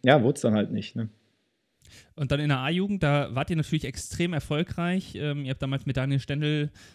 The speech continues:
Speaker 2: äh, den, äh, hatten wir uns, äh, damals im, im Vorgespräch auch telefonisch, äh, da war ich auch vor Ort, äh, beim D-F-B-Pokalfinale, haben wir zugeguckt. Ähm, wahnsinnig geiles Ereignis.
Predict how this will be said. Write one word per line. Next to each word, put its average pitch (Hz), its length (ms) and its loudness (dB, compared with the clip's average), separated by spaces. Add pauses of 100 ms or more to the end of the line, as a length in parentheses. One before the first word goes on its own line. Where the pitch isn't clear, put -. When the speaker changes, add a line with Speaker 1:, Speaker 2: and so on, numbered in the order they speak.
(120)
Speaker 2:
äh, 127 340 2
den, 127 540 0
äh, 123 200 -2
hatten 139 160 -4
wir 135 100 0
uns, - 280 -6
äh, 123 180 -2
damals 127 300 -2
im, 123 260 -2
im 123 160 -6
Vorgespräch 143 680 -2
auch 135 120 -4
telefonisch, 147 640 -2
äh, 131 260 2
da 127 140 2
war 131 60 0
ich 127 100 -2
auch 156 120 -6
vor 156 160 -2
Ort, 170 360 0
äh, 143 200 0
beim 131 160 -2
D-F-B-Pokalfinale, 151 1000 0 (380)
haben 135 100 -2
wir 135 80 2
zugeguckt. 160 640 0
Ähm, 135 720 0
wahnsinnig 143 640 -2
geiles 143 260 0
Ereignis. 151 800 -2